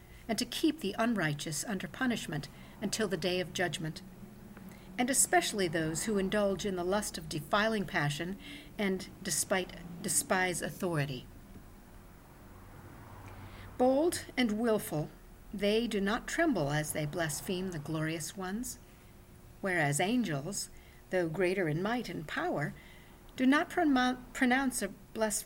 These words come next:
blasphemous judgment against them before the Lord. But these, like irrational animals, creatures of instinct, born to be caught and destroyed, blaspheming about matters of which they are ignorant, will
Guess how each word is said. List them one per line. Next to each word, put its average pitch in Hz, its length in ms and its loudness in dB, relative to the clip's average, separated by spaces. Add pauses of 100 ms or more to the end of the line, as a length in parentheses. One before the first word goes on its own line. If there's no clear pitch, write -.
(240)
blasphemous 220 640 4
judgment 170 480 0
against 185 380 -2
them 151 200 0 (120)
before 185 340 0
the 170 120 0
Lord. 165 400 0 (1080)
But - 220 -4
these, 214 420 4
like 208 480 -2
irrational 202 680 2
animals, 175 580 0 (220)
creatures - 420 -2
of 160 80 0
instinct, 170 580 0 (720)
born 285 280 4
to 294 100 0
be 247 140 0
caught 262 480 -4 (100)
and 220 100 0
destroyed, 202 720 0 (880)
blaspheming 269 640 4
about 165 320 2
matters 185 520 0
of 165 180 -6
which 185 280 -2
they 190 140 0
are 185 180 0
ignorant, 185 520 -2 (840)
will 240 180 -2